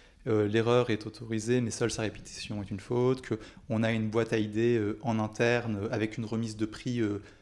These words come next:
annuelle ou trimestrielle pour récompenser les bonnes idées. Enfin, tu, tu, tu peux avoir justement plusieurs marqueurs comme ça, qui sont propres à ton mode organisationnel. Et bah, typiquement, c'est d'être capable de te dire que Jacqueline,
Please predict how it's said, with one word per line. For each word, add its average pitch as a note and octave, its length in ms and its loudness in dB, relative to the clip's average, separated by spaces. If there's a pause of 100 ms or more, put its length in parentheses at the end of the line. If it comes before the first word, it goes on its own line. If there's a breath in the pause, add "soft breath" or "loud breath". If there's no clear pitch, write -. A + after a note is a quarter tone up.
(140)
annuelle A#2 460 2
ou A#2 60 -6
trimestrielle A2+ 600 0
pour A#2+ 120 -6
récompenser G#2+ 440 -6
les G#2+ 60 0
bonnes G#2 200 -6
idées. A2+ 360 2
Enfin, G2+ 180 -8 (300 loud breath)
tu, - 180 -18
tu, B2+ 160 -12
tu - 120 -12
peux C#3+ 120 6
avoir B2+ 180 8
justement A#2 280 -4
plusieurs A2+ 320 0
marqueurs A2 260 -4
comme G2 160 -6
ça, - 340 -2
qui - 80 -12
sont A2+ 120 -6
propres - 260 -6
à G#2 300 -6
ton - 120 -8
mode G#2+ 100 -4
organisationnel. G2+ 520 -4 (400 loud breath)
Et B2 60 -2
bah, A2+ 100 2
typiquement, A#2+ 460 -2
c'est A#2 100 -6
d'être A2 140 -2
capable A#2+ 280 -2
de G#2 60 -4
te A2 100 -8
dire A#2 220 -4
que A2 200 -2
Jacqueline, A2 640 -2